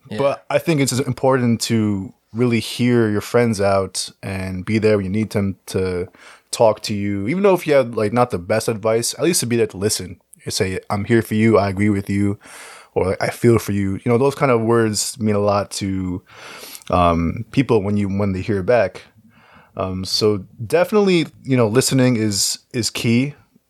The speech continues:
Speaker 2: But also, you know, that goes hand in hand with understanding. You gotta
Speaker 1: Yeah.
Speaker 2: know what, what you're listening to and, like, what you're taking in, of course,
Speaker 1: Yeah.
Speaker 2: you know. Um, anything on your end about listening or being a good listener?
Speaker 1: I'm, I'm gonna throw myself under the bus. I don't think I'm always the best listener.
Speaker 2: <laughs>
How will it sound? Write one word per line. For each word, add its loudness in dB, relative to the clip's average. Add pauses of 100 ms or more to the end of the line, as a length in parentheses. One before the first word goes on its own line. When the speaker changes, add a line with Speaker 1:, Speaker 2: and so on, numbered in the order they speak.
(160)
Speaker 2:
But 2
also, 2
you -4
know, 4
that 2
goes 2
hand 0
in -2
hand 0
with -4
understanding. -6
You -8
gotta -2
Speaker 1:
Yeah. 0
Speaker 2:
know 4
what, -2 (180)
what 0
you're 0
listening 0
to 2
and, 2
like, 2
what -2
you're -2
taking -2
in, 0
of -10
course, -4
Speaker 1:
Yeah. -8
Speaker 2:
you -4
know. -4 (800)
Um, -6
anything -2 (280)
on 2
your 4
end 0
about 2
listening -2 (160)
or -6
being 0
a -2
good 0
listener? -2 (1000)
Speaker 1:
I'm, -4
I'm -6
gonna 0
throw 2
myself 0
under -2
the -10
bus. -6
I -4
don't 0
think -4
I'm 2
always 2
the -6
best -6
listener. -12
Speaker 2:
<laughs> 2